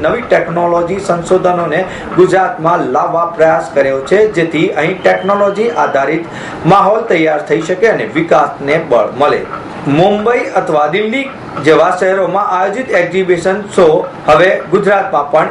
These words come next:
યોજાઈ રહ્યો છે. આંતરરાષ્ટ્રીય સ્તરના એક્ઝિબિશનના આયોજન ગણ આંગણે થતા ફોટોગ્રાફરો, ગુજરાતના સ્થાનિક ફોટોગ્રાફરોને અપડેટ થવાની તક પ્રાપ્ત થશે.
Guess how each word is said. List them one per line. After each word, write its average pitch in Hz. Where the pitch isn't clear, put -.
યોજાઈ 123
રહ્યો 117
છે. -
આંતરરાષ્ટ્રીય 160
સ્તરના 190
એક્ઝિબિશનના 202
આયોજન 185
ગણ 190
આંગણે 165
થતા 160
ફોટોગ્રાફરો, 151
ગુજરાતના 165
સ્થાનિક 190
ફોટોગ્રાફરોને 135
અપડેટ 175
થવાની 123
તક 156
પ્રાપ્ત 127
થશે. 180